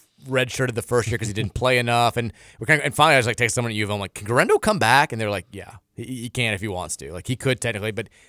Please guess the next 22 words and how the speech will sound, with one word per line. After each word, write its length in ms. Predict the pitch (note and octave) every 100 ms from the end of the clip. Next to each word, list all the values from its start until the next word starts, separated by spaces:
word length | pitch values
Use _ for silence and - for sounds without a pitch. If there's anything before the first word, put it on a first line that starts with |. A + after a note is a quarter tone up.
| -
he 120 | C3+
did 140 | D3
go 100 | C#3
through 120 | C3 B2
the 80 |
senior 260 | A#2+ B2+ A#2
day 140 | A2
stuff." 360 | G#2 G#2+ G#2 G2
I 60 | G#2
think 140 | G2+
that 160 | F#2+ -
they're 100 | G2
still 240 | - G#2
kinda 200 | G2 F#2
trying 280 | - G2 G2
to 180 | F2+ - _ _ _
hope 240 | - F3 -
that 100 | G#2+
he, 160 | A#2+ G#2+
he 100 | A#2
comes 240 | A#2 G#2+
back. 260 | A#2 A2